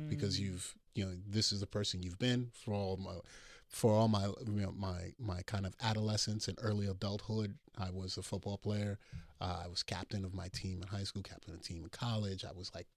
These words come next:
Speaker 1: that was, I was that dude. So you only kinda lose your identity. So the way I kind of, um,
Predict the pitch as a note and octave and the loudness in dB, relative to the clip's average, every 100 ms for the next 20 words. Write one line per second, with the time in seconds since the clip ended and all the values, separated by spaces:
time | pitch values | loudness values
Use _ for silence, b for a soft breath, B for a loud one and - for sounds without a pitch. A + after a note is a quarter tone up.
0 | - G2+ F2+ F#2 - A2 G#2 G2 G#2+ F#2+ | -10 -6 -4 -6 0 2 4 4 4 6
1 | A2+ A2 D#2+ - - - C3 B2 A2+ - | 6 6 2 -6 4 10 12 12 12 4
2 | _ - - - D3 D#3+ C#3+ D#3 D3+ C3+ | _ -20 -14 8 10 10 8 8 8 10
3 | D3+ C3+ A#2+ A2 C3 B2+ G#2+ G2 C3+ - | 10 10 8 8 8 8 6 2 -4 -10
4 | - - A2 A2 B2 A#2+ B2 - A#2+ G#2 | -4 2 4 6 6 6 4 2 2 2
5 | F#2+ - - _ - F#2+ F#2 F2+ F#2 | 0 -4 -14 _ -2 0 -2 -4 -10